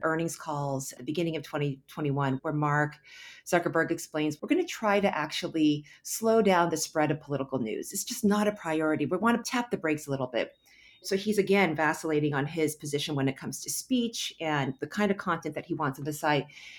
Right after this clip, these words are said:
And then Sheryl Sandberg, right afterward, says, "This has been the best quarter we've had in, you know, many, many years," that kind of a thing. And it continues to grow and grow and grow.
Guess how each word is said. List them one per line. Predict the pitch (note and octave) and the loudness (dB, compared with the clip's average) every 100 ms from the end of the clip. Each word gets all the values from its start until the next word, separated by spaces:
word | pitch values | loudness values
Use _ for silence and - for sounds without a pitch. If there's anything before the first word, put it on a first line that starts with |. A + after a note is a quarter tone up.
| - - | -20 2
And | G3+ | 4
then | G3 | 6
Sheryl | F#3+ - F3+ F3 | 4 4 4 4
Sandberg, | E3+ F#3+ E3+ D#3+ D3+ | 2 0 2 2 2
right | E3 A3 | 4 6
afterward, | G3 - E3+ D#3 D3+ D#3 D3+ | 4 4 2 4 4 4 0
says, | - E3 - - | -8 -6 -6 0
"This | D#4+ | 2
has | C#4+ | 2
been | G3+ D#3+ | 2 2
the | D3 - | 0 6
best | D#4 D#4+ - | 6 6 2
quarter | - A3 G#3 | 4 6 8
we've | F#3+ | 6
had | G3+ E3 D#3+ D#3 | 6 6 8 8
in, | - C#4 | 8 8
you | E3+ A3 | 8 8
know, | E3+ | 8
many, | E3 G3+ F#3+ | 8 6 6
many | E3+ D#3 | 4 6
years," | D#3 B2 - | 6 6 4
that | D#3+ D#3 | 2 2
kind | D#3+ | 2
of | C#3+ | 0
a | C#3 | -4
thing. | G2+ - - _ - - - | -6 -10 -12 _ -20 -20 0
And | F#3+ | 2
it | F#3 | 4
continues | G3 G#3+ G3+ F3+ | 0 2 2 2
to | - | 0
grow | D3 E3 | 0 2
and | D#3 | 2
grow | D3+ | 2
and | D3 | 0
grow. | C#3+ B2+ | 0 -2